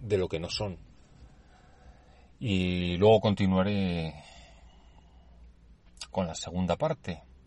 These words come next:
¿vale? De los mismos señores. Pues nada, vamos a hacer una pequeña pausa.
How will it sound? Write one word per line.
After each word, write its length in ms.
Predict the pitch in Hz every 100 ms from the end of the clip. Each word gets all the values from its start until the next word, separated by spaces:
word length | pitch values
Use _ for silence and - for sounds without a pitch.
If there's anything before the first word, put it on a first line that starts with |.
| - - - - -
¿vale? 260 | 156 127 - - - - - - - - - -
De 540 | - 87 85 87 90 87
los 680 | 87 87 82 - - - - - - - -
mismos 840 | 98 98 95 101 98 95 87 - - - - -
señores. 880 | - - 98 131 92 78 - - - - - _ - - - - _ - - - - -
Pues 160 | - 95
nada, 220 | 98 80 - - - - - - - - - - - -
vamos 280 | 117 117 113
a 40 |
hacer 200 | - 110
una 220 | 110 101
pequeña 320 | 104 101 101
pausa. 520 | 98 87 82 - 76